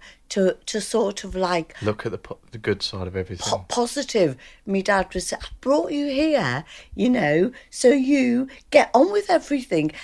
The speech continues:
Speaker 1: And also, we didn't have time to ponder about getting depressed or fed up because it was just like school, home, dinner, bed, you know. Oh, I did clean the ice cream van every night,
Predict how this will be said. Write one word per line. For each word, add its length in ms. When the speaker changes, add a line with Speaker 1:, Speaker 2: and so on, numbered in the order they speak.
Speaker 1:
And 140
also, 560
we 80
didn't 260
have 220
time 340
to 200
ponder 340
about 320
getting 240
depressed 580
or 100
fed 280
up 80
because 320
it 100
was 120
just 300
like 260
school, 760
home, 560
dinner, 540
bed, 420
you 140
know. 260
Oh, 240
I 80
did 220
clean 200
the 80
ice 160
cream 280
van 160
every 240
night, 260